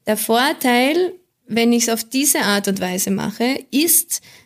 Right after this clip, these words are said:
dass ich quasi, während ich ein Produkt baue, immer noch Änderungen, die massiv sein können, ähm, zulasse.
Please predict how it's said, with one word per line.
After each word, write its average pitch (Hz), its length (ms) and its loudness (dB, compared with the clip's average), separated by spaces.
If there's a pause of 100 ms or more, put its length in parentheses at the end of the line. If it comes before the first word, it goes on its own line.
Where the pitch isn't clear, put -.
(120)
dass 214 160 0
ich 220 160 -2
quasi, 208 680 -2
während 311 640 0
ich 294 200 -2
ein 269 160 2
Produkt 262 420 -4
baue, 220 500 0 (260)
immer 359 400 2
noch 233 380 2 (360)
Änderungen, 262 680 2
die 220 120 4
massiv 285 520 4
sein 202 280 2
können, 196 440 -2 (680)
ähm, 233 760 4 (140)
zulasse. 196 720 0